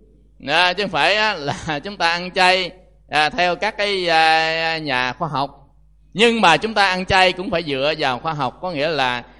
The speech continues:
dựa vào dinh dưỡng học để chúng ta ăn. Như vậy thì nếu mà nói là ăn, à, ăn, à, ăn mặn á,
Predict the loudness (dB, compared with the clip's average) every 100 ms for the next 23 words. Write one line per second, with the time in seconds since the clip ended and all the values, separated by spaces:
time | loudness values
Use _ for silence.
0 | -12 -4 -2 0 0 0 0 0 -4 -8
1 | -8 -6 -6 -8 -10 -14 -6 -6 -4 0
2 | 0 0 -4 -16 -20 _ _ _ _ 2
3 | 4 6 4 2 0 2 2 0 0 0
4 | 0 -2 -6 -6 -8 -6 0 0 0 -4
5 | -12 -20 _ _ _ _ _ _ _ -2
6 | -2 0 0 2 2 0 -4 0 0 0
7 | 0 0